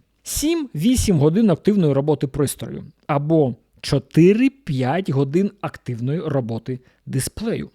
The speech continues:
Можливо, для компактного смартфона це норма, але проблема в тому, що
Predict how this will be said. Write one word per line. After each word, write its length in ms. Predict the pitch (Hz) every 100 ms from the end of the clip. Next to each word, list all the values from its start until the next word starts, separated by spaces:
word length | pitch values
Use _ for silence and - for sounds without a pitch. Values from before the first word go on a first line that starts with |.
| _
Можливо, 460 | 156 180 220 320 277
для 120 | 208
компактного 640 | - 214 214 175 - 131
смартфона 500 | 139 165 170 320 320
це 200 | 240 220
норма, 520 | 196 156 165 117 120 - _ _ _ -
але 240 | 170 214
проблема 500 | - 208 208 254 220
в 80 | -
тому, 340 | - 330 233
що 280 | 170 - 185